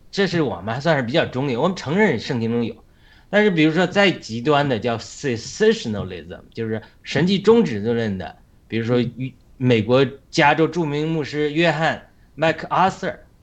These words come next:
他为代表的这一派，他就认为说现在没有神迹奇事，一切的神迹奇事都是撒旦的假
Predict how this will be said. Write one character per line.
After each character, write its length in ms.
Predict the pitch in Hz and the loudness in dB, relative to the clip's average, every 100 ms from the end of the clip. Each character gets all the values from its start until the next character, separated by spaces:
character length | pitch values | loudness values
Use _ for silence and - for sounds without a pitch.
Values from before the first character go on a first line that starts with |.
| - | -12
他 260 | - 180 214 | -2 0 0
为 160 | 156 | -2
代 200 | 110 143 | -2 -2
表 160 | 117 104 | -2 -6
的 80 | 101 | -6
这 140 | 170 | -6
一 80 | 147 | -6
派， 300 | - - 90 _ _ _ _ _ - | -8 -16 -18 _ _ _ _ _ -10
他 140 | 156 | -4
就 120 | 156 | 0
认 200 | 151 175 | 2 2
为 100 | 135 | 0
说 320 | 107 120 117 - _ _ | -2 -4 -6 -8 _ _
现 400 | - 214 196 123 | -4 2 2 2
在 180 | 113 104 | -2 -2
没 220 | 104 135 | -2 -2
有 120 | 170 | -2
神 200 | - 98 | -6 -10
迹 140 | 98 | -10
奇 220 | 98 - 87 | -12 -14 -16
事， 280 | - 95 - _ _ | -14 -16 -18 _ _
一 140 | 143 | -6
切 160 | 165 175 | 0 0
的 60 | 127 | 0
神 220 | - 117 | -2 -2
迹 120 | 135 | -4
奇 200 | - 107 | -6 -8
事 200 | 101 101 | -6 -8
都 160 | - 113 | -6 -6
是 340 | - 95 - _ _ _ | -6 -8 -10 _ _ _
撒 200 | - - 156 - | -8 -4 -2 0
旦 160 | 135 104 | 0 0
的 100 | 101 | -2
假 160 | - | -8